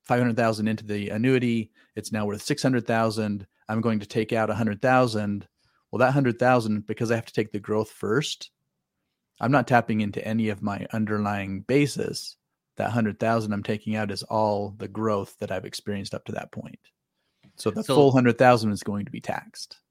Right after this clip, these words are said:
Speaker 2: Exactly. So life insurance is fifo, life insurance in its typical fashion,
Speaker 1: Traditional, mm-hmm.
Speaker 2: first in, first out, money goes in, that's the money we take out. Annuities are taxed on what they call a lifo, last in, first out.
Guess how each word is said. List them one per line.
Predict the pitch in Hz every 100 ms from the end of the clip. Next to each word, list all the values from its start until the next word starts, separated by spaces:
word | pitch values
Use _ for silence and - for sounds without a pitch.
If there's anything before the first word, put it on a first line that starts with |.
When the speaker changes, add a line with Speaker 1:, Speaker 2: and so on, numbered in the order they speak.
| _ _ _ _ -
Speaker 2:
Exactly. | 113 107 110 - - -
So | - 131
life | 127 175 233
insurance | 220 180 165 117 110 135 - - _ _ -
is | 151 156
fifo, | - 117 117 - 110 135
life | 135 135 151
insurance | 147 - 143 139 131 120 - _ _
in | - 131
its | 110
typical | - 151 156 170
fashion, | 139 120 110
Speaker 1:
Traditional, | 104 123 104 101
mm-hmm. | 101 101 104
Speaker 2:
first | - 127 135 139
in, | 139 147
first | - 180 180
out, | 131 123 131 -
money | 123 123
goes | 123 131 123
in, | 135 139
that's | 120 120 -
the |
money | 123 127
we | 139
take | 147 139
out. | 131 123 123 - _ _ _ _ _ _ _ _ _
Annuities | 156 151 165 254 294 160 135 127
are | 120
taxed | - 113 117 -
on | 120
what | 117
they | 117
call | 113 113 113
a | 110
lifo, | 107 110 156 226 - 147 120 147 - _ -
last | 120 131 185 208
in, | 147 123
first | 120 113 110
out. | 104